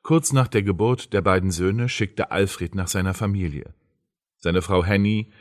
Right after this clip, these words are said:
seine beiden kleinen Töchter Bella und Elsie und seine beiden Jungen, die Zwillinge, sollten zu ihm an die Front kommen.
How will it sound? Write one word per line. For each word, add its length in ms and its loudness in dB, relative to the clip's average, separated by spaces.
seine 260 2
beiden 340 2
kleinen 320 0
Töchter 460 -2
Bella 420 2
und 120 -4
Elsie 540 0
und 160 4
seine 240 4
beiden 300 2
Jungen, 520 0
die 120 -6
Zwillinge, 500 0
sollten 420 0
zu 160 -6
ihm 280 -2
an 100 0
die 80 -4
Front 340 -6
kommen. 380 -12